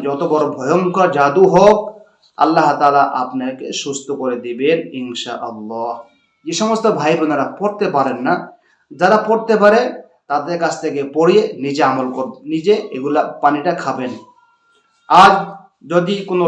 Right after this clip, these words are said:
লোক পাওয়া না যায়, বিশেষ করে মসজিদ ইমাম সাহেব আছে বা মুয়াজ্জিন, মুয়াজ্জিন সাহেব আছে, তাদের কাছ থেকে পড়িয়ে আপনি নিয়মিত এটা, তাদের কাছ থেকে আপনি প্রতিদিন তো পড়তে পারবেন না, প্রতিদিন এত সময় নিয়ে আপনাকে কেউ পড়ে দিবে না।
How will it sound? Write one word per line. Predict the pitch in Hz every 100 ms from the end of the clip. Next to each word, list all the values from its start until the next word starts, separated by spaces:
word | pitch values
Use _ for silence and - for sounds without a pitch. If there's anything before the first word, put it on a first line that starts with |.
| 160
লোক | 165 156
পাওয়া | 143 143
না | 139 160
যায়, | 202 214 - - -
বিশেষ | 196 240 -
করে | 214 165 160
মসজিদ | 156 - 160
ইমাম | 160 160 160
সাহেব | 147 139
আছে | 135 139 135 - _
বা | 135 135
মুয়াজ্জিন, | 151 151 151 139 - 147
মুয়াজ্জিন | 156 156 139 139
সাহেব | 139 131
আছে, | 127 180 202 - _ _ _
তাদের | 160 165 175 170
কাছ | 156 -
থেকে | 156 170 - -
পড়িয়ে | 156 165 208 - - _ -
আপনি | - 156 127
নিয়মিত | 160 196 180 170 151
এটা, | 139 156 175 - - -
তাদের | 170 202
কাছ | 208 -
থেকে | 208 208 190
আপনি | 190 -
প্রতিদিন | 202 220 190 208 196
তো | 185
পড়তে | 180 180 151
পারবেন | 139 127 120
না, | 117 -
প্রতিদিন | 156 202 202 185
এত | 175 175
সময় | 170 170 165
নিয়ে | 156
আপনাকে | - 139 135 139
কেউ | 175 -
পড়ে | 151 156 180 131
দিবে | 143 156
না। | 147